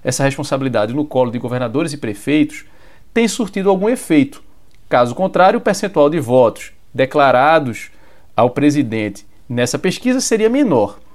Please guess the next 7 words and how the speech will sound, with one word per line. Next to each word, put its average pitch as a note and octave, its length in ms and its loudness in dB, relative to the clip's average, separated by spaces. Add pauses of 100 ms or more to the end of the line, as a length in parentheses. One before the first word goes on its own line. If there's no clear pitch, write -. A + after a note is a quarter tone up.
(720)
Além B3 240 4
disso, G3+ 440 0 (480)
no D#3+ 140 -2
atual F#3+ 360 2
contexto G3 640 2
de C3+ 80 0
pandemia, C3 800 -2